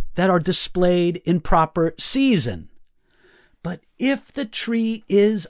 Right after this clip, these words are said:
alive, it will produce apples in season.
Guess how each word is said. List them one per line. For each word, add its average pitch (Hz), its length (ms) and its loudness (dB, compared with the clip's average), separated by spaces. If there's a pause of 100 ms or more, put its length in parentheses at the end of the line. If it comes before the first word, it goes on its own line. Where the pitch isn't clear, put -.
alive, 190 920 0 (380)
it 160 220 -4
will 202 600 2
produce 143 760 2 (160)
apples 143 640 -8
in 127 120 -10
season. 101 420 -10